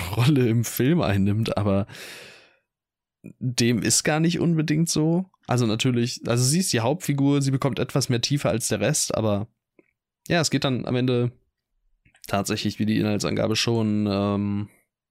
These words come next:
ja, erzählt hat, um diesen, äh, Manga des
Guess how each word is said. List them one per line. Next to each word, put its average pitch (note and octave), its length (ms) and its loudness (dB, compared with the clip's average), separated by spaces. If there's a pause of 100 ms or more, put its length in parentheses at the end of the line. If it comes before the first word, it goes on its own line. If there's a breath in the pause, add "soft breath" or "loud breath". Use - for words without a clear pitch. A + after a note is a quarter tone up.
(460)
ja, G#2 180 -4 (220)
erzählt A2+ 500 -2
hat, G2+ 240 -2 (440 loud breath)
um A2 220 -2
diesen, A#2 580 -2
äh, A2 200 -4
Manga A2 540 0
des - 480 -6